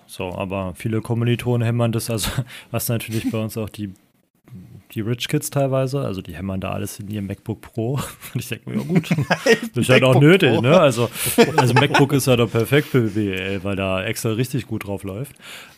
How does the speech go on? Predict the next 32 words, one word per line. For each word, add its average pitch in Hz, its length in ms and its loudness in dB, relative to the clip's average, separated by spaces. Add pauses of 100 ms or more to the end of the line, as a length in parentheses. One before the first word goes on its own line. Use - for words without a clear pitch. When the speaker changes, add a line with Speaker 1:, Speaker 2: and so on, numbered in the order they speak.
Speaker 1:
Ähm, 120 380 0 (340)
<laughs> - 300 -10
aber 127 260 2 (1040)
Speaker 2:
Nee, 131 100 2
es 156 100 6
Speaker 1:
die 120 60 2
Speaker 2:
muss 170 140 2
gut 180 160 0
aussehen, 139 380 4
Marcel. 107 180 -2
Speaker 1:
Ja, 123 80 4
ja, 120 280 4
das - 280 -8
ist - 180 -14
wirklich 113 240 -10
so. 92 260 -14 (460)
Also 104 220 -8
nichts 117 200 -6
zu - 60 -6
Speaker 2:
Ja. 131 80 -6
Speaker 1:
fressen 135 260 -2
im 165 120 2
Haus, 165 260 0
weißt 131 220 -2
du, 139 40 -2
aber 117 180 -4
das 113 140 -8
MacBook. - 320 -4
Speaker 2:
<laughs> - 560 0
Speaker 1:
Äh, 120 400 6 (1500)
Speaker 2:
Ja. 147 360 2
Speaker 1:
und 120 580 -2